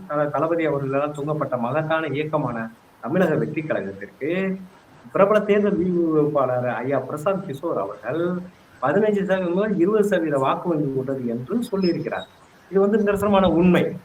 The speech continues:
இது வந்து இன்றைய சூழ்நிலை, அதாவது எங்கள் தலைவர் வந்து முழு அரசியலுக்கு வரவில்லை, ஒரே ஒரு பரந்தூர், ஆஹ்,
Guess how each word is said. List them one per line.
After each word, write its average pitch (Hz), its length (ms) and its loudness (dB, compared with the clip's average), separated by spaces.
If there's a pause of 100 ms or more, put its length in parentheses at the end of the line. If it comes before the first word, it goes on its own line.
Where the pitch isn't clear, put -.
(320)
இது 214 220 4
வந்து 202 440 2
இன்றைய 226 480 0
சூழ்நிலை, 208 380 2
அதாவது 170 260 2
எங்கள் 165 260 0
தலைவர் 160 340 2
வந்து 151 340 0
முழு 170 280 2
அரசியலுக்கு 151 460 -2
வரவில்லை, 127 600 0
ஒரே 147 220 -4
ஒரு 165 220 -2
பரந்தூர், 151 400 -6 (800)
ஆஹ், 120 840 0